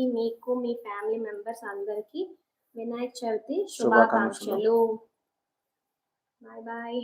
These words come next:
Speaker 1: మా పూజ అయితే కంప్లీట్ అయిపోయింది. ఇంక మిగతా పనులు ఉంటాయి కదా, చూసుకోవాలి. ఆఫ్టర్‌నూన్ అయితే త్రీ ఓ క్లాక్ తర్వాత
Speaker 2: ఈవినింగ్, ఆ, ఈవినింగ్ వస్తాం.
Speaker 1: ఈవినింగ్ అయితే లైవ్‌లో కాల్ వస్తాం, అప్పుడు కలు-, కలుద్దాం అందరం. Say bye bye.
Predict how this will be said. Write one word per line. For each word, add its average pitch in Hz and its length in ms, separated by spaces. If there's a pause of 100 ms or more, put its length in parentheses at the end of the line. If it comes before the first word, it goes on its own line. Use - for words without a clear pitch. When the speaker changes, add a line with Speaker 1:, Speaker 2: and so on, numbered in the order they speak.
(280)
Speaker 1:
మా 226 140
పూజ 220 300
అయితే 233 220
కంప్లీట్ 220 420
అయిపోయింది. 214 400
ఇంక 233 160
మిగతా 202 300
పనులు 202 280
ఉంటాయి 208 240
కదా, 202 220
చూసుకోవాలి. 208 600 (580)
ఆఫ్టర్‌నూన్ 240 500
అయితే 226 340 (220)
త్రీ 233 220
ఓ 220 80
క్లాక్ 214 260
తర్వాత 220 360 (240)
Speaker 2:
ఈవినింగ్, 120 340
ఆ, 104 100 (120)
ఈవినింగ్ 214 260
వస్తాం. 233 120
Speaker 1:
ఈవినింగ్ 254 360
అయితే 247 180
లైవ్‌లో 226 360
కాల్ 214 280 (180)
వస్తాం, 226 420
అప్పుడు 262 240
కలు-, 202 280 (300)
కలుద్దాం 208 440
అందరం. 190 360 (1300)
Say 240 240 (100)
bye 214 200
bye. 214 200